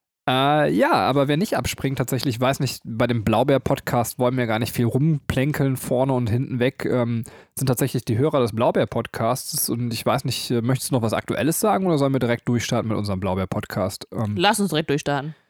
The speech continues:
Speaker 1: weil wir letztes Mal eine nette Hörerrückmeldung hatten. Ich weiß jetzt nicht, ob ich, äh, den vollen Namen sagen darf. Ähm, es ist bei Facebook aber tatsächlich unter unserer Seite öffentlich nachzulesen. Deswegen sage ich jetzt mal den Vornamen. Es ist diese gute Christine.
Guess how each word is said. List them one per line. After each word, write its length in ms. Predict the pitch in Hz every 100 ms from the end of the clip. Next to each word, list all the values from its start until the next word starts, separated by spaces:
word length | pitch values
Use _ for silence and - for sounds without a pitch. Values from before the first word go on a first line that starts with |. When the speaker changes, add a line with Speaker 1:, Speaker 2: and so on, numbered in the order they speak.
| _ _ -
Speaker 1:
weil 420 | 113 120 85 127
wir 160 | 127 120
letztes 440 | 139 - 147 -
Mal 160 | 131 110
eine 160 | 110
nette 440 | 123 - 123 113 110
Hörerrückmeldung 960 | 165 233 135 107 110 120 113 104 107
hatten. 300 | 110 - 147
Ich 160 | 123 120
weiß 160 | 131
jetzt 160 | 143 -
nicht, 160 | 131 131
ob 80 |
ich, 240 | 127 - -
äh, 240 | 120 117
den 160 | 113 113
vollen 340 | - 135 135
Namen 320 | 117 113 156
sagen 360 | 135 127 127 127
darf. 300 | 127 123 -
Ähm, 340 | 117 110 113 - _ _ _ -
es 100 | -
ist 140 | 131
bei 140 | - 107
Facebook 440 | - 123 - 131
aber 100 | 110
tatsächlich 380 | 107 104 110 117
unter 180 | 107 110
unserer 280 | 110 110 101
Seite 260 | 101 107
öffentlich 360 | 92 110 104 92
nachzulesen. 800 | 98 131 - 135 113 123 127 123 - _ _ -
Deswegen 320 | - 113 117
sage 140 | 113
ich 80 | 113
jetzt 160 | 120 113
mal 80 |
den 100 | 101
Vornamen. 600 | 98 - 127 123 131 135 147 -
Es 140 | -
ist 140 | 107 -
diese 160 | 107
gute 260 | - 123 113
Christine. 600 | - 117 - 165 208